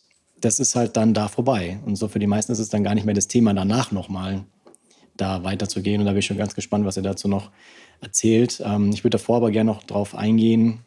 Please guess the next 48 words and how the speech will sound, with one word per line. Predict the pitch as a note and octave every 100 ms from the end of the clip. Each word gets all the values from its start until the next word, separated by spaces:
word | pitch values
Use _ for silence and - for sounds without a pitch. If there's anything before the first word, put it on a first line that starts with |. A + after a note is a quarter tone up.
| - -
Vielleicht | G#2+ G2+ G2
könnt | - A2
ihr |
ein | G#2
bisschen | - G#2+
was | G#2
dazu | A2 G#2+
sagen. | G2+ G2+ G#2 G#2 G#2+ G#2+ _ - - - - - - _ _ _
Normales | B2 B2 C3 B2+ B2
Equipment | - D#3+ - C#3 C3
für | - A#2+ A2+
Videos, | D3+ C#3 C#3+ C#3+ - - -
was | A#2+ -
braucht | B2 -
man | A#2+
da | A2+ A2
so | G#2+
mal | G#2+ G#2
grundsätzlich? | - C#3 D3 C#3 C3 - C#3 C#3+ - - _
So, | - A#2+
das | G#2+
wissen | A2+ -
die | A2+
viel-, | A#2 A#2 - -
viele | B2 A#2
wahrscheinlich | A2+ - A2+
schon, | A2+
aber | G#2+
vielleicht | A2 A2
gibt's | - -
noch | G#3+
was, | G#3 - -
wo | A2+
man | G#2+
sagt, | G2+ G2
okay, | -
das | G2+ G2
ist | - -
on | G2
top | - C#3 -
vielleicht | B2+ B2
noch | C3 G#2+
wichtig | C3+ - C3+ C#3 -
für | A2+
den | A2+
einen | G#2+ A2+
oder | A2 A2
anderen, | A2+ A#2 A2+ A2+ A#2+